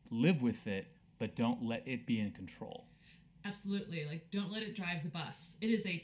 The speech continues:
Speaker 2: passenger on your bus. You can hear what it has to say, but don't let it drive. These psychic forces of nature,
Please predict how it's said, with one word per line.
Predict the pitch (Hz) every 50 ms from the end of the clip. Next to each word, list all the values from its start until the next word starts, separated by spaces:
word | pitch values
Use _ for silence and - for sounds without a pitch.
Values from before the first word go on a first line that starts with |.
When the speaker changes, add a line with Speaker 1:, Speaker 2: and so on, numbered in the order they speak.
| - -
Speaker 2:
passenger | 262 269 339 - 381 359 269 233 208 190 180 165 -
on | 165 165 165
your | 165 151 151 147
bus. | - 135 - - 185 196 - - - -
You | 220 226
can | 233 226
hear | 208 196 220 254 247 226
what | 202 190
it | 180 180
has | 175 185 175 165 -
to | - 156
say, | - - 214 202 180 160 139 139 147 185
but | 185 156
don't | 202 196 180 147
let | 180 175 151
it | 117 -
drive. | - 90 78 69 - - - - - - - - - - - - - - - - - 180 185
These | 214 240 247 240 240 233 214 196 - - - - - - - - - -
psychic | - - - - 233 220 - - 294 311 247 -
forces | - - 233 220 208 202 202 - 202 170 185
of | 175 151 160
nature, | 165 160 160 160 - 147 139 147 139